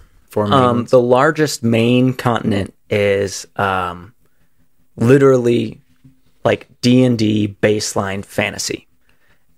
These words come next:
Speaker 2: Lots of greens, there's forests, that's where all the rivers are, there's lakes, there's a big mountain range, there's a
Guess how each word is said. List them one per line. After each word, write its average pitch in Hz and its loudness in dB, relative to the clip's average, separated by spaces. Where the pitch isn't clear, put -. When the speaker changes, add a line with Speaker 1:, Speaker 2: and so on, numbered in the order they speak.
Speaker 2:
Lots 98 -4
of 110 -4
greens, 160 2
there's - -2
forests, 156 2
that's 107 -4
where 117 4
all 101 0
the 101 -2
rivers 135 2
are, 120 2
there's 104 -4
lakes, 139 0
there's 104 0
a 92 -6
big 107 0
mountain 117 -2
range, 110 -2
there's 104 2
a 101 2